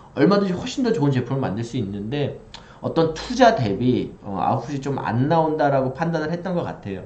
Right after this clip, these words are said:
그래서 짠 한다라고만 해놓고 진출은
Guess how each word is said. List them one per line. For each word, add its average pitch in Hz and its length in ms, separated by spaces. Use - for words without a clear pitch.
그래서 156 600
짠 220 640
한다라고만 160 920
해놓고 202 720
진출은 160 600